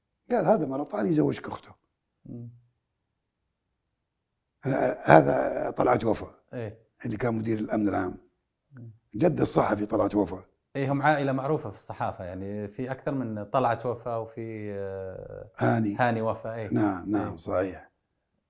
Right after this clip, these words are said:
Speaker 2: طيب، وقال
Speaker 1: هذا
Speaker 2: ه-، قال: "هذا يه-، يزوجك."
Speaker 1: آه، إيه، نعم.
Speaker 2: إيه، قال: "طلعت يزوجك."
Speaker 1: نعم.
Speaker 2: إيه.
Speaker 1: طلعت جد الولد هذا اللي الصحفي.
Speaker 2: إيه.
Speaker 1: وفعلًا تزوج، آه، والدتي الله يرحمها،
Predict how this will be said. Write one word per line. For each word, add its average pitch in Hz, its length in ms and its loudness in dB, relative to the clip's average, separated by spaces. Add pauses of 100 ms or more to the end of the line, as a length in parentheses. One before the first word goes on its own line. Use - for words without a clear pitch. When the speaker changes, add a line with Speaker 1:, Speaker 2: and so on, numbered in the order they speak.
(240)
Speaker 2:
طيب، 135 360 -2
وقال 151 260 6
Speaker 1:
هذا 156 100 6
Speaker 2:
ه-، 151 240 -2
قال: 151 100 2
"هذا 165 200 4
يه-، 127 220 0
يزوجك." 101 520 -6 (360)
Speaker 1:
آه، 131 120 4
إيه، 156 200 10
نعم. 117 280 2 (100)
Speaker 2:
إيه، 117 320 -6
قال: 127 180 -2
"طلعت 165 340 6
يزوجك." 107 560 0 (100)
Speaker 1:
نعم. 98 320 0
Speaker 2:
إيه. 113 380 -8 (600)
Speaker 1:
طلعت 107 260 2
جد 127 280 4
الولد 117 420 2
هذا 104 220 0
اللي 98 120 -4
الصحفي. 92 520 -6 (160)
Speaker 2:
إيه. 110 340 -6 (680)
Speaker 1:
وفعلًا 156 360 0
تزوج، 165 560 4
آه، - 960 -4
والدتي 107 380 -2
الله 101 180 -2
يرحمها، 139 540 -2